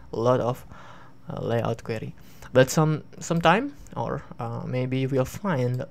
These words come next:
um, the layout, uh, here, uh, the big image,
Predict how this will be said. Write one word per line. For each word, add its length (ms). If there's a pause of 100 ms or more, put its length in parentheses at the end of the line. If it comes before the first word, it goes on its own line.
um, 760
the 80
layout, 400 (920)
uh, 220
here, 320 (1300)
uh, 360
the 120
big 320
image, 460